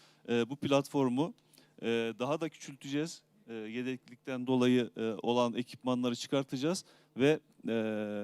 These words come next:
özellikle daha düşük yörüngeleri attığımız zaman, beş yüz kilometre gibi yörüngeleri attığımız zaman, kamera üzerinde de bu yörünge için tekrar tasarım değişiklikleri yaptığımız zaman elli santimetrelik bir çözünürlüğü de rahatlıkla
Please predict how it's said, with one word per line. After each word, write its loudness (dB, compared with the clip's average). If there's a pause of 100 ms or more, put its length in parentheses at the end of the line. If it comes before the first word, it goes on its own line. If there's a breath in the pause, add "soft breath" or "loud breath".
(1040)
özellikle 2
daha 2
düşük -12
yörüngeleri 2
attığımız 0
zaman, -2
beş -10
yüz -16
kilometre -2
gibi 2
yörüngeleri 4
attığımız -2
zaman, 0 (340 soft breath)
kamera 0
üzerinde 0
de -2 (420 soft breath)
bu -2
yörünge 2
için -6
tekrar -6
tasarım -6
değişiklikleri -8
yaptığımız 0
zaman 0
elli 0
santimetrelik -8
bir -20
çözünürlüğü -10
de -8 (520 soft breath)
rahatlıkla 4